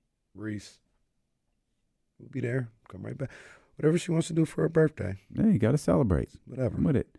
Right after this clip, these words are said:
Speaker 2: Maybe she'll wanna make, like, some lemon cake or something for her birthday or, or whatever that stuff she made
Speaker 1: Sounds
Speaker 2: that
Speaker 1: like a
Speaker 2: one
Speaker 1: good
Speaker 2: time. Well,
Speaker 1: idea.
Speaker 2: that was fire.
Speaker 1: Sounds like a good
Speaker 2: <laughs>
Speaker 1: idea.
Speaker 2: You know what I want for your birthday, Cheryl and Elk Grove? I want you to make something for me.
Speaker 1: <laughs>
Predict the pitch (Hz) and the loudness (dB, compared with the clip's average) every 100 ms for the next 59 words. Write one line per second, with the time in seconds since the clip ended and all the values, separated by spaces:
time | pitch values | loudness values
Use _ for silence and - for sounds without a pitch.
0 | _ _ _ _ 123 151 143 143 131 139 | _ _ _ _ 2 4 4 2 4 4
1 | 139 139 110 113 - 92 143 190 - 87 | 4 4 2 0 2 2 4 4 4 2
2 | 80 78 82 78 80 76 69 76 71 64 | 2 -2 -2 -2 -2 -2 -2 -2 -4 -6
3 | 67 67 71 80 82 95 123 104 85 - | -6 -6 -6 -4 2 4 6 4 2 0
4 | 90 - - - 135 - 107 107 - - | -2 -2 -14 4 4 6 4 4 0 0
5 | 123 101 113 104 127 151 - 110 170 156 | 2 4 6 8 8 8 4 -4 0 0
6 | 117 113 95 143 127 135 139 151 147 127 | 4 2 2 -2 -4 -2 0 0 2 2
7 | 117 - 123 - - 123 - - - - | 0 2 -2 -2 -4 2 2 0 -12 -14
8 | - - 208 262 247 240 226 226 202 175 | -16 0 8 10 10 10 8 8 6 4
9 | 190 190 180 175 175 175 - 175 170 165 | 6 6 6 6 6 4 6 4 6 6
10 | 165 156 156 151 160 180 165 143 139 107 | 6 6 6 6 4 6 4 6 6 6
11 | 98 120 113 - 92 78 76 - 71 65 | 8 8 6 2 -4 -2 -8 -8 -8 -8
12 | 64 | -8